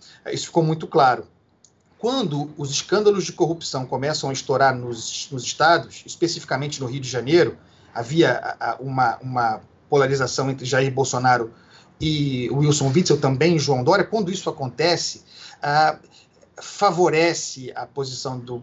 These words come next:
presidente Jair Bolsonaro, porque, paralelamente, ele tava vendendo, não nos iludamos, com sucesso, aquela narra-, narrativa falsa, mentirosa, de que o Supremo o havia impedido de atuar, né?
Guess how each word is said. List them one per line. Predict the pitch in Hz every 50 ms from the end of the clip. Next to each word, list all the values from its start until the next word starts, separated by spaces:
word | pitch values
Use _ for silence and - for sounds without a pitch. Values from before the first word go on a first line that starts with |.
| - -
presidente | 139 135 131 127 123 117 - 120 123 123 - 123
Jair | 127 123 127 131 123
Bolsonaro, | 123 127 123 - - 131 127 123 123 120 120
porque, | - - 143 - - 175
paralelamente, | 170 - 170 190 196 175 160 147 139 127 131 151 180 175 - - 151
ele | 143 139
tava | 170 170 170 165
vendendo, | 139 139 131 123 120 147 185 185 147 131 - - - - _ _ -
não | 147 165 208
nos | 226 202 175
iludamos, | 220 208 190 139 143 151 151 139 - -
com | - 175 214
sucesso, | 208 - - 143 - - 156 165 180 - - - - - - - - -
aquela | - 123 - 160 156 151
narra-, | 147 147 139 123 -
narrativa | 143 139 135 127 120 - - 170 139 135 120
falsa, | - - - 151 151 160 160 147 - - 123 123
mentirosa, | 143 147 147 - 127 123 147 165 160 139 139
de | 131 135 -
que | - 156
o |
Supremo | 147 - 151 143 - 147 151 156 160 160 160 156 - - - - _ _
o | 147 156
havia | 151 147 127 143 151 151
impedido | 151 165 151 - 170 139 123 127 143 147 151 147
de | 143 151
atuar, | 147 147 - 156 135 123 117 110 - - - _ _ _ _ -
né? | 131 139 139